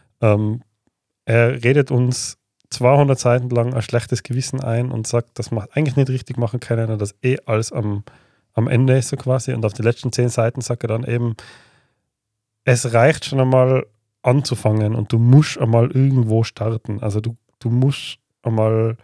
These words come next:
einen konkreten S-, Schritt setzen und du musst dir mal selber irgendwie am, am Schopf packen und, und drum kümmern. Ähm, und dann reicht sowas wie, wenn ich jetzt zum Beispiel im Sommer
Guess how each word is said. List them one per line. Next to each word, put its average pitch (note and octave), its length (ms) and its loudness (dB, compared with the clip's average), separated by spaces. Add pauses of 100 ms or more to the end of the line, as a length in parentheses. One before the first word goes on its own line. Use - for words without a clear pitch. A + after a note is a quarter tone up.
(540)
einen A#2+ 120 0
konkreten B2 440 0
S-, - 200 -8 (140)
Schritt - 260 -4
setzen C3 520 -4
und G#2+ 200 -6
du A#2+ 40 0
musst C3 280 2
dir A#2 80 2
mal G#2 160 0
selber A#2+ 460 0
irgendwie A#2 360 -2
am, A2 220 -4
am A2+ 140 -2
Schopf - 280 -4
packen - 300 -8
und, G#2+ 240 -6
und G#2+ 180 -6 (120)
drum G#2+ 180 -2
kümmern. B2+ 320 0 (720)
Ähm, G#2 400 2 (180)
und A2 180 2
dann A#2 100 4
reicht A2+ 340 2
sowas A#2+ 420 0
wie, A2+ 280 -2 (800)
wenn A#2 160 2
ich B2 60 0
jetzt B2+ 180 2
zum A#2 80 -4
Beispiel A2+ 300 0
im G#2+ 100 -4
Sommer C#3 460 0